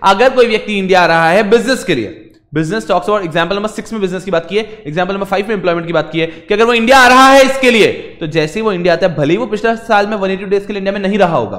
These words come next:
भले ही नहीं रहा होगा, लेकिन जैसे ही वो भारत में आता है, उसको हम क्या मान लेते हैं? पीआरआई, for the sake of convenience। Otherwise प्रॉब्लम क्या होगी? एक व्यक्ति बिजनेस करने के लिए इंडिया में आया, ठीक है, अब उसको पीआरओआई मानोगे, तो कोई भी सेल करेगा इंडिया में, तो उसके ऊपर तो fema अप्लाई हो जाएगा ना बार बार।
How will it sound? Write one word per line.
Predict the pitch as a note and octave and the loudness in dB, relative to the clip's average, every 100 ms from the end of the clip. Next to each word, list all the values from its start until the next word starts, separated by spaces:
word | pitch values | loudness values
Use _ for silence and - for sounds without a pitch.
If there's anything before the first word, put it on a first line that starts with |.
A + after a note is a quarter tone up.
| F#2+ | -8
भले | C#3+ G3+ | -2 -2
ही | |
नहीं | G#3+ F3+ | -2 0
रहा | C#3 | 0
होगा, | C3 C3+ - - E3 | 2 -2 -2 -10 -6
लेकिन | F#3 | -4
जैसे | D#3 D3 A3 | -4 -4 -4
ही | |
वो | A#3 | -4
भारत | E3+ D3+ F3 | 0 0 0
में | G3 | -4
आता | C#3+ D3+ | -4 -4
है, | |
उसको | C3+ - | -6 -8
हम | D#3 | -10
क्या | D3 C#3 | -6 -6
मान | B2 | -6
लेते | B2 C3 | -8 -6
हैं? | D#3+ A3 C#4+ - | -4 -4 -6 -12
पीआरआई, | C3+ A#2 G#2 F2+ - _ _ _ C3 | -6 -4 -4 -10 -16 _ _ _ -8
for | C3+ | -8
the | C3+ | -8
sake | A#2+ D#3+ | -12 -12
of | - | -12
convenience। | G2+ G#2+ G2+ G2 A#2+ | -12 -12 -12 -14 -12
Otherwise | C3+ E3+ E3+ | -10 -10 -8
प्रॉब्लम | C3 D#3+ | -8 -8
क्या | D#3+ | -8
होगी? | A#2+ D#3 - _ - | -10 -10 -14 _ -12
एक | D#3+ | -12
व्यक्ति | D#3+ F3+ | -10 -8
बिजनेस | C#3+ E3+ | -8 -6
करने | F3+ E3 | -8 -8
के | F3 | -8
लिए | |
इंडिया | E3 E3 | -6 -6
में | D#3+ | -6
आया, | D3+ C#3+ - _ _ | -10 -12 -20 _ _
ठीक | D#3+ | -12
है, | E3 - - - | -12 -14 -12 -8
अब | |
उसको | D#3 G3 | -8 -8
पीआरओआई | E3 E3 F3+ F3+ F#3 F#3+ | -4 -2 -2 0 0 2
मानोगे, | F3+ C#3+ B2+ | 0 -4 -6
तो | G2+ - - F#3+ | -10 -16 -8 -8
कोई | F#3+ F3+ | -2 -2
भी | G3+ | -2
सेल | A3+ - G3 G#3+ | -8 -2 0 0
करेगा | G#3 G#3 G#3 | -4 -4 -4
इंडिया | F3+ E3 | -2 -2
में, | D3 A2+ - - | -2 -6 -12 -10
तो | D3 | -10
उसके | - F#3 | -8 -8
ऊपर | F#3 F#3 | -8 -8
तो | |
fema | G3 E3+ F#3+ | -8 -6 -6
अप्लाई | F#3+ F#3+ | -6 -4
हो | F#3+ | -4
जाएगा | F#3+ G3+ | -4 -6
ना | A3+ | -6
बार | F#3+ | -4
बार। | G3 E3 - _ | -6 -10 -16 _